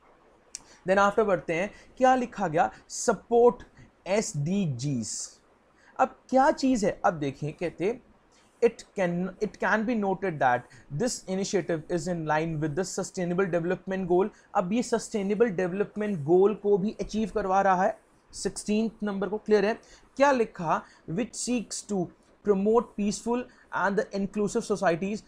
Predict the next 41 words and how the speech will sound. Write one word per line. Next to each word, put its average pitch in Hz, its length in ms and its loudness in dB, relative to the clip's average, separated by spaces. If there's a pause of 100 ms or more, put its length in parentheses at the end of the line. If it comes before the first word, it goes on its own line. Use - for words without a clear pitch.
(220)
for 180 140 2
the 196 160 -2
sustainable 190 500 -2
development, 190 380 -4
यानी 165 180 -4
कि 214 260 -4 (260)
जो 202 120 6
एक 202 180 0
सोसाइटी 185 500 2
के 226 120 2
अंदर 160 240 2 (140)
शांति 180 500 0
बनी 170 300 -2
रहे 165 280 2 (320)
और 190 220 0 (200)
इन, 185 160 -2 (1040)
और 180 140 6
क्या 185 180 0
लिखा 165 260 -4
गया, 180 260 2 (200)
हमें 196 240 -2
प्रमोट 208 400 4
भी 254 140 2
करना 185 280 0
है 175 120 -2
इसी 190 180 -4
चीज़ 170 300 -8
को, 165 160 2 (240)
ताकि 156 240 2
हम 160 160 -4
लोग 160 140 -4
जो 190 80 0
सस्टेनेबल 170 560 -4
डेवलपमेंट 160 600 -2
गोल 175 260 4
है 170 80 4
उसको 156 200 -2
अचीव 202 440 -4
कर 185 180 0
पाएं 151 260 -2 (400)
by 151 120 6